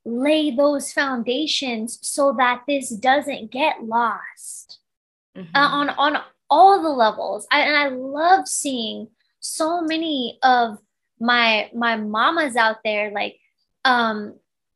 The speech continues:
Speaker 1: a sister of mine who's an herbalist who takes her kids with her on her nature walks when she goes wild harvesting and,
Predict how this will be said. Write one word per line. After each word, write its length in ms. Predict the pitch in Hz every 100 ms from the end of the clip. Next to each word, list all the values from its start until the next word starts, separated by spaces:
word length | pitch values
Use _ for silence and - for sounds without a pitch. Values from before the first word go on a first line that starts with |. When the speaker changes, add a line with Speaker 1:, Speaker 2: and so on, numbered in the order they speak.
| - - _
Speaker 1:
a 260 | 262 247 240
sister 480 | - 302 277 311 285
of 100 | 226
mine 340 | 240 226 233 240
who's 180 | 262
an 140 | 240 -
herbalist 800 | 240 240 220 214 214 - - -
who 120 | 254
takes 340 | 226 269 - -
her 120 | 240
kids 400 | - 269 208 226
with 220 | 226 226 -
her 260 | 226 220
on 220 | 214 214
her 120 | 226 226
nature 500 | 226 247 254 262 240
walks 460 | 214 202 - -
when 140 | 233 226
she 180 | 262
goes 240 | 254 254 226
wild 420 | 220 240 247 233 226
harvesting 1000 | 208 214 226 - 226 214 214 214 214 208
and, 160 | 208